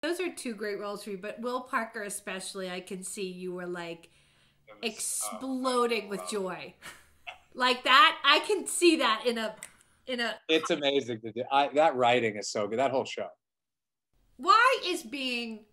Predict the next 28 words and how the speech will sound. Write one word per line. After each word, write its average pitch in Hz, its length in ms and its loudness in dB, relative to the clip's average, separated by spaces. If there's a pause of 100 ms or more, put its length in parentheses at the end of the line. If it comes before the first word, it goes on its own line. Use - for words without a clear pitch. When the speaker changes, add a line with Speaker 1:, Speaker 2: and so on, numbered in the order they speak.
Speaker 1:
self-disciplined 214 960 -6
so 185 200 -8
important? 170 520 -12 (640)
Why 285 300 4
is 269 260 -4
it? 185 320 -8
Like, 226 260 -4
why 277 420 4
do 359 60 0
you 330 200 0
have 240 340 0
to 240 80 -10
keep 226 420 -12
the 214 100 -10
drive 202 460 -4
alive? 170 640 -8 (1300)
Speaker 2:
You 131 160 -4
know 123 140 0
why? 120 200 2
Because 117 380 -6
this, 110 240 -8 (240)
this 113 160 -4
business 104 480 -8
is, 92 320 -12
is 101 240 -12
sloppy. 87 600 -10 (720)
This 139 180 -2
business 110 800 -4